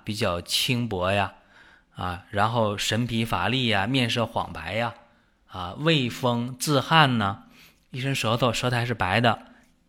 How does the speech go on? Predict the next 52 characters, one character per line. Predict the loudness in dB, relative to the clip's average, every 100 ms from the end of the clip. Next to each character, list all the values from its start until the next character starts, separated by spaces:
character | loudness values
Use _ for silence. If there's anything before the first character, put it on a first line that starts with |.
| _
一 | 0
按 | 4 6
这 | 4
脉， | 4 6 6
脉 | 2 0
是 | -2
虚 | -2 2 2
的， | 0 -4 -20 -20 -10
哦， | -8 -6
说 | -8
你 | -6
这 | -8 -4
叫 | -4 -6 -14 -16
肺 | 0 0
气 | 2 2 0 0
虚。 | -4 -6 -14 -20 _ _ -20 -20 -10 2
那 |
么 | 4
肺 | 4 6 6 6
气 | 4 4 6 6
虚 | 4 4 2
再 | 6 8 8
往 | 6 2 4
下 | 6 6
发 | 6 4
展， | 2
大 | 2 2
家 | 0
说， | -2
那 |
我 | -4 -4
知 | -2
道 | 0 0
了， | 0 -4 -10 -20 -20 _
再 | 4 6
发 | 8 6
展 | 6 0
就 | -4
一 | -4 -2
定 | -2 -2
是， | -2 -4 -4 -6 -20 _
呃， | -12 -8
肺 | -2 0
阳 | 0 0 0
虚 | -2 -2 -6
了 | -8
吧？ | -10 -16 -18 _ _ _ -8
其 | -2 0
实 | 2 0 -4 -14 -20 -20 -20 _
肺 | -12 6 8 8 4 -2
阳 | -4 -4 -2 2
啊， | 2 2 -2